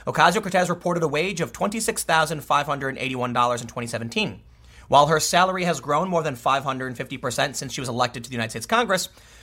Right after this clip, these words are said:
the self-proclaimed radical congresswoman has apparently still not <laughs> paid down her student loans. Now, hold on. You're making me defend A O C here,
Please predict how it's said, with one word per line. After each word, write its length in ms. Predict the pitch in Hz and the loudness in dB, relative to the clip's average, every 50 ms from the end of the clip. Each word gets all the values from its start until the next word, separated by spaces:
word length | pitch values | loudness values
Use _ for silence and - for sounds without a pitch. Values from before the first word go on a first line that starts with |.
| - - | -14 -6
the 60 | 143 | 0
self-proclaimed 600 | - - 226 233 233 - 208 - 208 214 208 180 | 4 6 6 6 4 0 -2 0 0 0 0 -2
radical 420 | 139 120 135 165 208 226 - 214 185 | -2 0 2 2 2 2 0 -2 -4
congresswoman 460 | - - 196 208 185 - - 143 156 | 0 0 0 0 0 -4 -6 -6 -4
has 140 | 160 135 139 | -4 -4 -6
apparently 320 | 120 147 147 156 131 165 | -2 -2 -2 0 0 -4
still 260 | 160 - - 147 151 | -6 -2 -2 -2 -2
not 240 | 160 143 147 - - | 2 2 0 0 0
<laughs> 60 | - | -6
paid 160 | - 156 190 175 | -4 -2 -2 -2
down 220 | - - 185 175 | 2 2 2 2
her 120 | 175 220 | 4 2
student 460 | 208 - - - 170 160 143 165 147 - | 0 0 0 -2 -4 -4 -4 -4 0 4
loans. 360 | 208 240 175 117 104 - - - - - - - | 4 4 4 4 -4 -12 -16 -18 -20 -20 -16 0
Now, 120 | 151 151 151 | 2 2 2
hold 300 | - - 233 302 359 392 | 4 2 2 4 6 6
on. 320 | 370 311 - - - - - - - - - - - - - - - | 6 6 6 4 -2 -10 -18 -16 -14 -14 -14 -14 -16 -18 -20 -20 -16
You're 140 | - - 143 | -10 -6 0
making 340 | 165 233 320 311 339 330 320 | 2 2 2 2 0 0 2
me 120 | 320 330 | 0 0
defend 500 | 311 214 320 320 - 277 277 294 285 269 | 0 0 -4 -4 -2 0 0 0 4 6
A 100 | 277 277 | 6 8
O 120 | 262 262 247 | 8 6 4
C 260 | 233 - - - 262 | 2 -2 -4 -6 -8
here, 340 | 233 - 185 143 110 98 | -6 -4 -4 -4 -4 -4